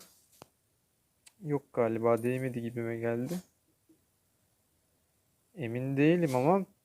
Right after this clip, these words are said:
tam uçta duruyor da olabilir. Orada değil. Sağ çimde galiba.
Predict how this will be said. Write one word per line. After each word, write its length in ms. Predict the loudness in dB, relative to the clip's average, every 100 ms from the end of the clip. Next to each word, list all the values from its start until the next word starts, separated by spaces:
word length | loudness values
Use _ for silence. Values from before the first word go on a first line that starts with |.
| _
tam 220 | -2 -2 0
uçta 320 | -4 -4 -2 2
duruyor 260 | 4 6
da 60 | 8
olabilir. 580 | 8 6 4 -2 -6 _ _ _ _ -20 -20 -20 -20 _ _ _ _ _ _ _ _ _ _ _ -20 -20 _ -4
Orada 360 | -2 2 2
değil. 360 | 4 2 2 -4 -20 _ _ _ _ _ _ -20 -20 _ _ _ _ _ _ _ -20 -20 _ _ _ _ _ _ _ _ _
Sağ 400 | -8 4 6 6
çimde 380 | 2 -2 2 4
galiba. 640 | 4 2 2 2 2 0